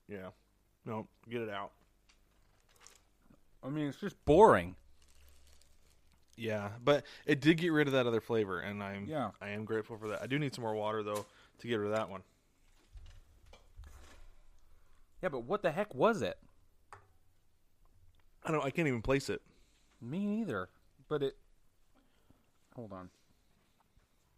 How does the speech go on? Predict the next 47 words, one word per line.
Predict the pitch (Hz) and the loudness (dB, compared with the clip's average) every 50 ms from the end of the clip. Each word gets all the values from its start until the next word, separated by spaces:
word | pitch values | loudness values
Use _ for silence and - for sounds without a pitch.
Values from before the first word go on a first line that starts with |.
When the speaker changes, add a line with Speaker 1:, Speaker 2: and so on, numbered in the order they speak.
| _ _ _ _ _ _ _ _ _ _ _ _ _ _ _ _ _ _ _ _ _ _ _ _ | _ _ _ _ _ _ _ _ _ _ _ _ _ _ _ _ _ _ _ _ _ _ _ _
Speaker 1:
Yeah, | 85 92 90 85 | -10 -8 -8 -6
I | 90 107 110 | -6 -6 -6
d- | 107 - - - - - - - - - _ - _ _ _ _ - - _ - - _ _ _ _ _ | -6 -8 -10 -16 -18 -20 -20 -20 -20 -20 _ -20 _ _ _ _ -20 -20 _ -20 -20 _ _ _ _ _
Speaker 2:
I | - 135 | -10 -10
keep, | - - 202 165 - | -8 -8 -10 -6 0
I'm | 156 160 147 | 0 0 0
stuck | - - - - 214 208 - - | -2 -6 2 4 4 4 4 4
on | 170 156 147 - | 2 2 2 2
Old | 147 156 151 151 131 120 107 | 4 6 6 4 4 2 4
Bay. | 131 123 117 107 101 | 6 6 6 6 4
I | 95 95 110 | 2 0 0
hope | 104 - - - - | 4 4 2 2 4
Old | 139 143 139 135 123 | 4 4 4 4 6
Bay | 110 120 123 127 139 | 4 6 6 8 6
is | 143 139 - | 4 2 0
coming | - - 143 143 156 156 165 | 4 4 6 6 6 2 0
'cause | - - 117 110 | -2 -2 0 0
I | 110 | 0
really | 107 117 131 143 139 120 | 2 4 4 4 4 6
like | 110 107 110 110 | 6 4 4 4
Old | - 123 113 101 98 | 4 2 2 4 2
Bay. | 110 104 101 | 2 2 2
But | 98 92 131 117 - - - | 4 2 0 -2 -2 -2 0
every | 127 131 135 147 | 0 2 2 0
time | - - 147 147 147 | 2 4 4 6 6
I'm | 143 135 | 6 6
like, | 131 123 113 - | 4 2 2 4
"What | - 139 165 | 4 6 6
is | 170 160 135 - | 6 4 4 2
that?" | 101 90 87 85 - | 0 0 0 0 0
my | 98 104 104 | -2 -2 2
brain | 107 127 127 127 123 | 2 2 2 2 0
says, | - - 113 104 98 - - | 0 0 0 0 0 -4 -6
"It's | - 127 - - | -6 -6 -4 0
not | 151 170 196 185 | 4 4 6 8
Old | 160 156 160 139 | 8 8 6 6
Bay." | 117 143 170 143 110 98 90 - _ _ - | 6 4 6 6 4 2 -2 -6 _ _ -4
And | 113 | 0
then | 123 | 4
all | 135 156 170 | 6 6 6
I | 160 | 6
can | 143 135 | 4 0
think | 123 147 143 | -4 -2 -2
about | 139 113 110 107 101 | 0 0 0 0 -2
is | 98 92 | -2 -2
Old | 113 117 113 98 | -2 -2 -2 -2
Bay. | 92 95 95 95 90 82 | -4 -6 -6 -6 -10 -12